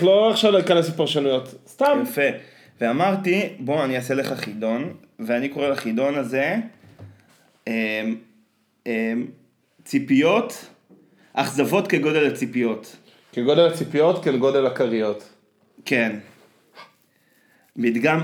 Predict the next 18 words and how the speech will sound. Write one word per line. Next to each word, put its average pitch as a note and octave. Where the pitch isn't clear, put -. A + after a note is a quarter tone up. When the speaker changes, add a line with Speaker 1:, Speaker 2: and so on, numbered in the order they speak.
Speaker 2:
אני C#3
אקרא E3
לזה E3+
המדג-, C3
אה, F3
המדגם. C#3
המדגם. A#2+
Speaker 1:
המדגם. A#2
Speaker 2:
לא, B2+
ההפך, C#3+
כאילו, A#2
לא G3
חשוב. A3
Speaker 1:
המתאם. D#3+
Speaker 2:
המתאם, D#3+
או. A2
Speaker 1:
או. A2+
Speaker 2:
אני, A#3+